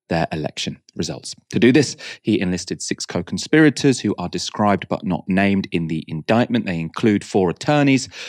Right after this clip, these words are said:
a Justice Department official, and a political advisor. Despite having been repeatedly told by state and federal officials that the election was secure, the indictment alleges that Trump continued to assert fraud in the seven states. He also repeatedly asserted falsely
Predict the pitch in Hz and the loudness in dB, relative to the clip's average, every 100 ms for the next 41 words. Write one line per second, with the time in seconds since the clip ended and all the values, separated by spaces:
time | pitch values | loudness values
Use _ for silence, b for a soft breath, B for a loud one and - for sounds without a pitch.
0 | B 101 90 120 - 107 - - 92 92 | B -4 0 0 -2 -6 -6 -8 -6 -6
1 | 85 - 127 - 110 - 98 92 90 - | -8 -2 -2 0 -2 -2 -4 -4 -4 -8
2 | 90 - - 82 78 - 98 101 131 123 | -10 -8 -6 -6 -6 -6 -4 2 4 4
3 | 95 76 _ - B B B 117 - 98 | 2 -4 _ -18 B B B -8 -2 -2
4 | 92 - 98 90 87 90 90 - 185 196 | -2 -4 -6 -4 -2 -2 -2 -2 -2 -2
5 | - 220 - 90 - 85 - - - 98 | -2 -2 0 0 0 -4 -2 -4 -2 -6
6 | - 92 87 - 87 - 92 113 110 90 | -6 -6 -8 -8 -12 -10 -8 -2 0 0
7 | - 92 87 101 - 135 123 B B B | -4 -8 -8 -4 4 6 6 B B B
8 | 151 151 135 - 117 113 98 92 104 98 | 4 6 4 2 0 2 2 2 -2 -2
9 | 101 - 101 - 110 101 151 151 139 120 | -4 -2 -2 0 -2 0 2 2 2 0
10 | 110 - - - 156 139 131 b b 98 | 0 0 -2 4 6 6 4 b b 0
11 | 87 82 - 98 - 87 82 78 _ - | 0 -2 -4 -4 -2 -4 -4 -10 _ -6
12 | - - - - _ _ - 113 143 117 | -4 -4 -8 -14 _ _ 4 8 8 6
13 | 117 98 92 110 101 90 90 - - 92 | 2 2 2 -2 -2 -6 -8 -8 -10 -8
14 | 85 - - - 151 147 151 147 | -8 -8 -8 2 2 4 4 4